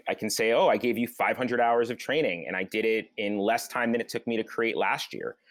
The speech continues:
So those look like good metrics. And our industry traditionally, I think, has just been stuck with that because there's no really good way to measure the other stuff. That being said, I, I actually think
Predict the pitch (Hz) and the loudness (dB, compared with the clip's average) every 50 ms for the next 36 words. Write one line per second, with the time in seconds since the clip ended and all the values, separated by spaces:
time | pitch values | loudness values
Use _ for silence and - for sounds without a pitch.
0 | - - - - 147 151 175 190 - 131 135 151 185 180 - 156 139 135 - 113 | -18 -8 -2 0 4 4 4 4 4 2 0 0 0 0 0 0 0 0 2 0
1 | 107 92 107 127 139 - - - 82 69 - - - - - - _ - - - | 0 0 2 0 0 0 -2 -2 -4 -4 -4 -6 -12 -14 -14 -16 _ -20 -20 -20
2 | - _ - 135 127 127 123 123 123 131 123 127 123 - - 123 123 120 - 120 | -16 _ -4 0 2 4 4 4 4 4 2 0 0 0 0 0 0 0 0 0
3 | 123 - 190 - 220 190 131 113 107 120 160 196 - - _ - 110 110 - 127 | 0 0 2 2 0 2 2 2 2 2 2 0 -2 -6 _ -4 -4 -2 0 -2
4 | 120 120 - 113 104 98 - - - 120 117 117 117 113 113 110 - _ _ _ | -2 -2 -2 -4 -2 -4 -4 -4 0 0 2 2 2 0 -2 -4 -8 _ _ _
5 | _ _ _ _ - - - - 175 196 - 233 - - 101 107 135 - 143 - | _ _ _ _ -14 -8 -2 0 0 2 2 2 0 2 2 2 2 0 -2 -2
6 | - 135 117 139 135 110 139 143 139 143 131 135 143 139 143 139 139 147 135 135 | -2 -2 0 0 -2 0 2 2 2 2 2 4 4 4 2 2 2 2 4 4
7 | 135 135 139 139 139 139 156 220 233 285 285 156 127 107 95 95 92 - - 78 | 4 4 4 4 4 4 2 2 2 2 0 2 2 2 2 0 -2 -2 -4 -4
8 | 71 - - - _ _ _ _ _ _ - 104 98 95 - 135 139 - - 143 | -4 -4 -6 -14 _ _ _ _ _ _ -20 -20 -8 -2 0 2 2 2 0 0
9 | 123 104 104 98 - - 127 175 208 151 98 98 - - - _ _ _ _ _ | 0 0 0 0 0 2 4 4 4 4 4 2 2 -2 -6 _ _ _ _ _
10 | _ _ _ _ - 101 95 - - 123 123 117 120 131 127 - 131 113 - - | _ _ _ _ -4 -4 -4 -2 0 2 4 4 4 4 2 2 -2 -2 0 0
11 | 127 117 113 | 0 0 -2